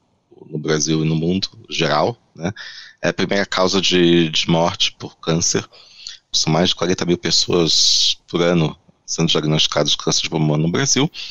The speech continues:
E como a, o diagnóstico, na maioria das vezes, é paciente com doença avançada, isso vai mudar muito o prognóstico. A gente sabe que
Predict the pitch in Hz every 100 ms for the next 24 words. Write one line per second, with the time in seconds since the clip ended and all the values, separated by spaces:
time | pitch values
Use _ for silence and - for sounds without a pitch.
0 | - - - _ _ - - 135 131 117
1 | - 90 92 90 - 90 98 92 87 85
2 | - 82 82 85 92 85 - 85 82 80
3 | 87 90 - - 82 - 78 - - 82
4 | 78 - 87 85 78 - 107 110 78 78
5 | - - - - 90 - 85 90 95 92
6 | 104 98 101 98 110 - - _ - 104
7 | 101 92 104 139 85 - - - - -
8 | - _ 85 92 - - 90 90 90 -
9 | - 85